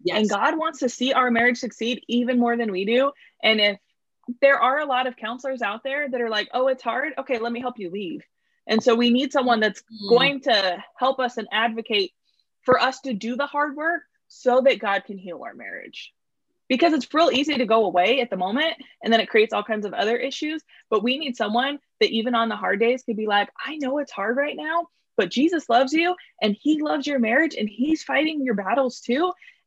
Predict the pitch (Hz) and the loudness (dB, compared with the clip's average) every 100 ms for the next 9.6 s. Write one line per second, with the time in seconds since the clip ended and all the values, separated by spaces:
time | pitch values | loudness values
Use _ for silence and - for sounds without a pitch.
0 | - 233 254 240 196 180 - _ _ _ | 2 4 6 6 4 -2 -8 _ _ _
1 | 302 311 302 277 254 247 302 277 220 311 | 2 2 4 4 4 0 0 2 0 0
2 | 285 - 254 226 196 175 170 - - _ | 0 -2 -2 -2 -4 -6 -6 -8 -10 _
3 | _ _ _ _ - 208 214 202 190 175 | _ _ _ _ -10 -6 -4 -2 -4 -6
4 | 156 147 - - - - - 180 226 220 | -8 -10 -6 -6 -6 -12 -8 -4 -2 -4
5 | - - - - - 240 - 214 165 175 | -6 -14 -18 -6 -2 0 0 -4 -4 -2
6 | 240 277 - - 269 302 277 277 311 311 | 0 0 0 -2 -2 -2 0 0 0 -2
7 | 226 233 226 311 - - - - - - | -4 -6 -6 -6 -4 -2 -2 -2 -4 -8
8 | - - 302 415 240 233 - 320 359 359 | -8 -6 -2 -2 -2 -4 -4 0 2 0
9 | - 339 359 359 202 180 | -2 -4 -2 0 -2 -4